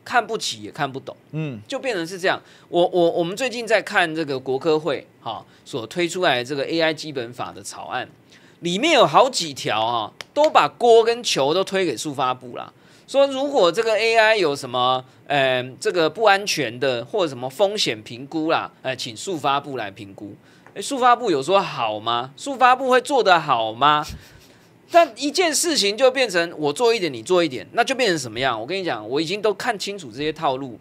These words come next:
Speaker 1: 跟这些公式了，就是什么做得好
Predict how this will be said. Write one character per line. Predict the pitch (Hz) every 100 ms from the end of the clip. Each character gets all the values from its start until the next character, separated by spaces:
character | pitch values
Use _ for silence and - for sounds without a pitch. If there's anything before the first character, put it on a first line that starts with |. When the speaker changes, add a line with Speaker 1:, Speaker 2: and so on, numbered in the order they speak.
| -
Speaker 1:
跟 | 175
这 | 165
些 | 165
公 | 151 143 151
式 | - 120
了， | 82 -
就 | -
是 | 240
什 | 180
么 | 120 - - _
做 | - 349
得 | 247
好 | 202 139 107